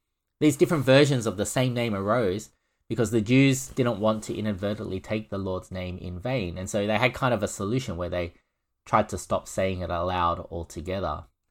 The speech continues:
From a linguistic point of view, but with this word, Yahweh is derived from the verb to be. That's why he says,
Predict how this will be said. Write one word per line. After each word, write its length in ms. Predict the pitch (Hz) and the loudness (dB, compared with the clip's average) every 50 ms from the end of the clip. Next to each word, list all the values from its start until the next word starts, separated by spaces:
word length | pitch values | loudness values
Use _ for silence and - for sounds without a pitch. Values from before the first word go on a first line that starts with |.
| _ _ _ _ _ _ - | _ _ _ _ _ _ -2
From 160 | - 175 170 | 0 2 4
a 520 | 170 156 156 156 156 156 156 156 147 - _ _ - | 6 6 6 6 6 6 6 6 4 2 _ _ -4
linguistic 800 | 160 165 175 170 165 185 220 214 - - - 90 - - - - | 0 0 2 2 6 6 6 6 6 2 0 -2 -2 -4 -16 -8
point 200 | - - 110 104 | -4 -2 0 0
of 100 | 101 85 | 0 -2
view, 360 | 90 92 90 87 85 90 92 _ _ _ _ _ _ _ _ _ _ _ _ _ _ _ - - | 0 0 0 0 -2 -4 -10 _ _ _ _ _ _ _ _ _ _ _ _ _ _ _ -8 -2
but 80 | - 131 | 2 2
with 160 | 131 127 131 | 2 2 2
this 200 | 151 135 - - | -2 -4 0 4
word, 240 | 151 143 160 175 123 | 6 8 8 8 6
Yahweh 400 | 110 110 120 131 151 156 135 107 | 8 10 12 12 12 12 10 8
is 200 | 104 104 95 - | 6 4 0 -2
derived 480 | - 107 98 95 110 117 127 131 131 - | -2 -2 2 4 6 6 6 6 2 -2
from 180 | - 104 95 | -6 -6 -2
the 80 | 95 104 | -2 -4
verb 500 | 87 85 92 90 90 92 90 - 131 - | -2 -2 -2 -2 0 -2 -4 -6 -12 -14
to 180 | - - 139 131 | -8 -4 -4 -2
be. 480 | 131 170 190 190 127 - 82 80 - _ _ _ _ _ _ _ _ _ _ _ - | 2 2 4 4 2 0 -2 -6 -12 _ _ _ _ _ _ _ _ _ _ _ -4
That's 180 | 131 127 - - | -4 -4 0 6
why 240 | 123 117 117 113 | 8 8 8 8
he 140 | 107 113 110 | 6 2 2
says, 420 | 107 - 110 104 104 104 101 - | 0 2 0 0 0 0 -4 -8